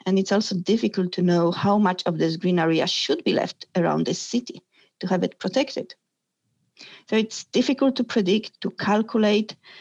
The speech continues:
to show to decision makers what consequences of our actions that damage biodiversity will have in the long term. And this is especially difficult in relation to our short-term economic system,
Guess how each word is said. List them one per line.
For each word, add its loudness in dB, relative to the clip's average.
to 0
show 2
to 0
decision 2
makers -4
what -2
consequences 0
of -2
our 2
actions -4
that -8
damage -4
biodiversity -4
will 0
have 0
in 4
the 2
long 2
term. -2
And 4
this 2
is 0
especially 2
difficult 2
in 4
relation 4
to 2
our 2
short-term 0
economic 0
system, -4